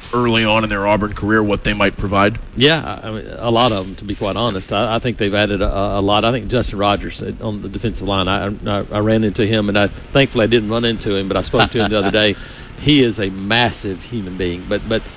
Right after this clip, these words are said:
Speaker 2: but physically looks like a guy that you go, "Man, he's just square." Um, and, and so I think the things he can do to, to, to add to that middle of that defensive line are gonna be fun to watch.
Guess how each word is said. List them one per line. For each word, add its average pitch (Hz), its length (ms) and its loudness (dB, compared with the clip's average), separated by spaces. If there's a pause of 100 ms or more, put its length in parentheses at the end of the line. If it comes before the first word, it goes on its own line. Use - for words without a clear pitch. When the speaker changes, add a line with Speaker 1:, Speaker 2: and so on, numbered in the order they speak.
(100)
Speaker 2:
but 101 140 0
physically 135 520 2
looks 139 280 2
like 127 160 2
a 113 80 0
guy 120 200 4
that 104 160 -4
you 117 80 -10
go, 110 120 0
"Man, 113 200 0
he's 113 200 -2
just - 180 -4
square." 101 540 0 (340)
Um, 101 340 0 (400)
and, 107 220 -2
and 104 180 -2
so 117 160 2
I 127 120 6
think 131 240 0 (360)
the 113 280 -2
things 131 280 2
he 131 120 2
can 110 180 -2
do 117 200 6
to, 110 200 0 (140)
to, 101 240 -2 (460)
to 135 60 2
add 113 380 2
to 113 140 -4
that 107 180 0
middle 120 240 4
of 120 100 2
that - 80 -8
defensive 113 300 -6
line 110 260 2
are 107 80 -2
gonna 107 140 -2
be 104 60 0
fun 113 220 -2
to 113 60 2
watch. 110 400 2